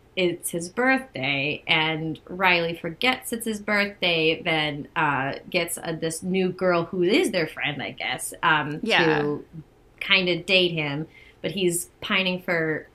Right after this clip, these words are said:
Speaker 1: um,
Speaker 2: Chloe.
Speaker 1: for Riley
Speaker 2: Riley,
Speaker 1: still,
Speaker 2: Riley.
Speaker 1: and then they have to have, oh, sorry.
Speaker 2: Riley.
Speaker 1: What did I
Speaker 2: No,
Speaker 1: say?
Speaker 2: I, I was wrong.
Speaker 1: Riley. Oh. Oh, okay, okay, okay. So he's, so Larry and Cammy are trying to, like,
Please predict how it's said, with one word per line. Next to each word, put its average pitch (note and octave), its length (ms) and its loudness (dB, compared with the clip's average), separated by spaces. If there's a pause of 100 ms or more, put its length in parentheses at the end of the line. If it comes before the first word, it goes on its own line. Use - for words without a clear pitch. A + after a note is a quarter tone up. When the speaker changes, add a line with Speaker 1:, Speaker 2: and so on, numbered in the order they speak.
Speaker 1:
um, D3 420 -2
Speaker 2:
Chloe. - 640 -12
Speaker 1:
for F3+ 140 0 (140)
Riley - 0 - (360)
Speaker 2:
Riley, - 160 -2
Speaker 1:
still, D#3 220 0
Speaker 2:
Riley. - 140 0
Speaker 1:
and E3+ 140 -2
then E3+ 100 -2
they F3+ 100 0
have F3+ 180 2
to F3+ 60 -6
have, D#3+ 240 -2 (240)
oh, G3+ 80 0
sorry. D#3+ 400 -2 (360)
Speaker 2:
Riley. A#3 260 8
Speaker 1:
What - 60 4
did A#3 80 2
I C4+ 80 4
Speaker 2:
No, B3 120 6 (100)
Speaker 1:
say? D4 60 4
Speaker 2:
I, G#3 360 10
I - 20 6
was F3+ 160 4
wrong. A#3 120 8
Speaker 1:
Riley. D#3+ 320 0
Oh. A3 220 4 (520)
Oh, G#3 260 10
okay, E3+ 220 2
okay, F3+ 220 0
okay. - 220 -4
So F#3 200 2
he's, A#3 260 0 (180)
so G3+ 200 0
Larry A#3 580 4
and F3+ 240 2
Cammy G3 500 0
are E3+ 60 -4
trying E3+ 380 -2
to, E3 100 -8
like, D3+ 280 -4